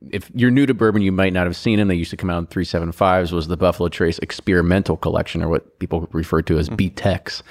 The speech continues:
Speaker 1: And those were, I mean, they're all over the place, right? When we think of stuff like that, are those things that you're like, "Okay, they were too small to be able to turn into a release,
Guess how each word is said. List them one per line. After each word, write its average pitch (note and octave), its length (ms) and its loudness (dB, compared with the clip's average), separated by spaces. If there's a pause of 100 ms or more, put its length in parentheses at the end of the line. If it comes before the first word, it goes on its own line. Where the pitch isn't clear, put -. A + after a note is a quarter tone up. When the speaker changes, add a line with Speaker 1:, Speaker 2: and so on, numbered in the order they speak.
(720)
Speaker 1:
And G2+ 480 2 (680)
those B2+ 300 2
were, A#2 280 4
I - 40 0
mean, F#2+ 160 2
they're G2 180 6
all G2 280 6
over E2+ 160 0
the E2 80 -2
place, - 380 -8
right? E2 240 -2 (720)
When A#2 200 2
we G#2+ 180 2
think D#3 240 -2
of B2+ 260 -4 (300)
stuff - 360 -2
like F2 180 -2
that, E2+ 420 0
are F#2+ 120 0
those G#2+ 380 2
things G2 260 0
that F#2 120 2
you're F2 120 -2
like, F2 340 0
"Okay, G2+ 280 2 (120)
they G#2+ 140 2
were G2+ 80 4
too A#2+ 240 0
small G2+ 480 2
to - 100 -6
be F#2+ 60 2
able F2 200 2
to - 60 -10
turn G#2 260 0
into G#2 220 0
a - 40 2
release, A2+ 520 2